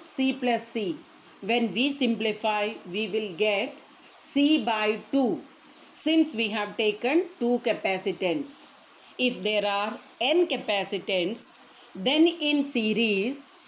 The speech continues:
if the capacitance are identical, we can use this formula, C by N. I repeat, children, here special case, if all the capacitance are identical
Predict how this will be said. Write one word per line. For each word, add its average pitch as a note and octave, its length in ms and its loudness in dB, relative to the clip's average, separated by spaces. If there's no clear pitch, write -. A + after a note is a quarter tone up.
if A#3 200 -2
the C4 120 2
capacitance A#3+ 840 0
are G#3+ 260 -2
identical, G#3+ 1080 0
we G3+ 140 0
can G3+ 260 0
use A3 420 0
this G#3 380 -2
formula, F#3+ 600 -2
C B3+ 380 0
by F#3+ 420 0
N. F#3 420 -2
I G#3+ 180 -2
repeat, G#3+ 360 -2
children, A3+ 440 0
here A3+ 520 0
special A#3+ 500 -2
case, C4 640 2
if B3 340 0
all B3 460 4
the C#4 240 2
capacitance A#3+ 840 0
are G#3+ 280 -2
identical G#3+ 840 0